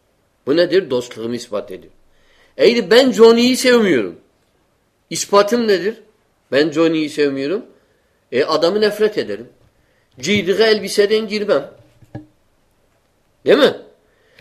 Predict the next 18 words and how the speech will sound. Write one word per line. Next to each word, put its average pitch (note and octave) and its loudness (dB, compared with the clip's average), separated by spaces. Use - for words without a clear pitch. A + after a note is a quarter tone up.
C-, B2+ -18
yediği F#3 2
yemekten A3+ 4
yemem. E3 2
Niye F3 4
ben A#3 0
McDonald's'ıyım, C3+ -4
Johnny'nin A#2 -4
yeme-, G#2+ -4
yemeğini G#2 -6
yiyeyim? G2+ -10
Yiyeyim, B2 0
değil E3+ 4
mi? D#4 0
Yemem. B3 0
Onun G#3+ 4
adetini A3+ 4
ben A#3+ 4